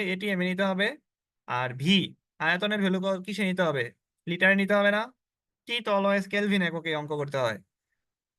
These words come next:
তাহলে তুই কি করবি? পি আর ভি এর ভ্যালুটা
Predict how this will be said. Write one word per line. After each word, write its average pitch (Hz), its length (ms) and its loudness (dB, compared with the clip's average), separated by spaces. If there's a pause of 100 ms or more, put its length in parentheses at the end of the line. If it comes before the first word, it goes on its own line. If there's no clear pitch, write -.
(500)
তাহলে 196 180 6 (760)
তুই 208 100 -2
কি 202 120 -2
করবি? 214 300 2 (140)
পি 233 160 -4
আর 226 160 6
ভি 190 160 4
এর 196 100 2
ভ্যালুটা 208 360 -2